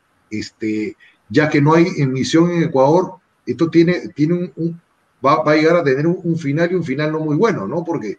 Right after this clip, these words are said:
mientras más se endeuden, va, va, va, va, va a tener que buscarse de alguna manera, este, eh,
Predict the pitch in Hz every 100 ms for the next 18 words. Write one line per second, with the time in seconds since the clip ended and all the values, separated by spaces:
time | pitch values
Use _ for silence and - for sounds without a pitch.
0 | _ _ _ 117 120 - 101 113 170 170
1 | 175 170 185 175 196 196 - _ _ 123
2 | 113 113 135 147 143 127 139 135 - 143
3 | 131 101 104 139 143 143 151 147 117 107
4 | - 156 - 131 110 139 139 127 - 69
5 | 69 - - _ _ _ _ _ 110 101
6 | - - 95 90 85 80 76 71 - -
7 | _ _ _ _ - 82 76